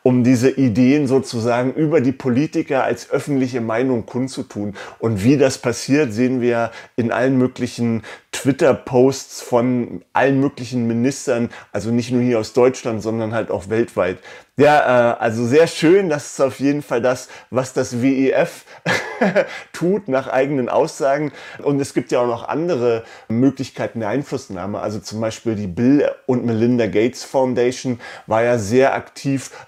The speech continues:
also ist ja immer schon sehr aktiv gewesen, aber wenn man mal schaut, ähm, das Robert-Koch-Institut hat ja, äh, mehrere hunderttausend Euro bekommen,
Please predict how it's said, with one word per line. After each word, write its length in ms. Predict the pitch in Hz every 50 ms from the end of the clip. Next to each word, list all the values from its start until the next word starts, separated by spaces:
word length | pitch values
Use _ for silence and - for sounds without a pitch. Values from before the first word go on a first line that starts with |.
| _ _ -
also 240 | 113 110 117 117 -
ist 140 | - - -
ja 60 | 117 - -
immer 260 | 170 160 180 180 127
schon 200 | - - 123 120
sehr 160 | 107 113 104
aktiv 380 | 104 - - - 156 165 - -
gewesen, 400 | - 113 104 107 101 95 110 107
aber 180 | 101 117 101
wenn 120 | 117 120 117
man 100 | 113 110
mal 100 | 107 101
schaut, 380 | - - 226 120 123 120 - - - - - _ -
ähm, 200 | 113 107 104 101 101
das 140 | 101 -
Robert-Koch-Institut 1160 | 113 110 110 117 - - - 165 156 - 131 143 131 - - 131 101 - - 127 127 127 - - - - - -
hat 280 | - 117 113 - -
ja, 420 | 123 123 113 110 110 - - 110 110
äh, 20 |
mehrere 600 | 110 107 113 120 135 139 135 139 120 107 120 117
hunderttausend 640 | 120 127 127 127 123 123 - 131 120 117 98 120 -
Euro 220 | - 107 113 110 107
bekommen, 520 | 92 113 - - - 110 107 110 110 98